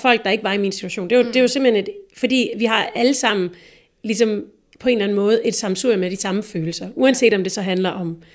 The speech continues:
Speaker 1: børn eller, øh, udfordringer i New York. Altså, hvordan vi takler ting i livet. Det kan
Speaker 2: Mm.
Speaker 1: være,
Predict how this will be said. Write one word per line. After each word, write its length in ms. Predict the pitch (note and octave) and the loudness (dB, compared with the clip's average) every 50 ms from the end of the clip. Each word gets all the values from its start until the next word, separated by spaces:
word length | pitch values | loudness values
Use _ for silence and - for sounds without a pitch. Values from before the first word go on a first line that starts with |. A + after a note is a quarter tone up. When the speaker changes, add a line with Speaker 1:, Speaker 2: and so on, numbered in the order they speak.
| - - - - _ _ _ - | -20 -20 -20 -20 _ _ _ 4
Speaker 1:
børn 320 | A#3 A#3 A#3+ A#3 A3 G#3 | 6 6 6 6 4 2
eller, 340 | F3+ E3+ E3+ E3+ F3 - B3 | 0 0 -2 -2 -4 -6 -6
øh, 140 | G#3+ - - | -6 -6 -4
udfordringer 540 | - A3+ A#3 A3+ B3+ A3 G3+ G3 F#3+ F#3 F#3 | -2 -2 -2 0 -2 -2 -2 0 -2 0 0
i 100 | F#3 F#3 | 0 0
New 120 | F3+ F3+ | 0 0
York. 180 | F#3 G3+ G#3+ - | 0 -2 -2 -4
Altså, 140 | - F3+ - | -6 -8 -4
hvordan 220 | G#3+ G#3 A3+ A#3 | -2 0 0 0
vi 40 | C4 | 0
takler 480 | B3+ - - A3+ A3 A#3+ A#3+ A#3+ A3+ G#3 - | -2 -4 -2 0 -2 -2 0 -2 -4 -4 -4
ting 260 | - - C4 A#3+ G#3+ | -4 -2 -2 0 0
i 20 | F#3+ | 0
livet. 360 | F#3 G#3+ A3 G#3+ F#3 E3+ D#3 | 0 0 0 0 0 -2 -2
Det 80 | G#3 A3+ | -2 -2
kan 100 | B3+ A#3 | 0 2
Speaker 2:
Mm. 40 | |
Speaker 1:
være, 260 | A3 G#3+ G3+ F#3+ F#3 | 2 2 2 2 0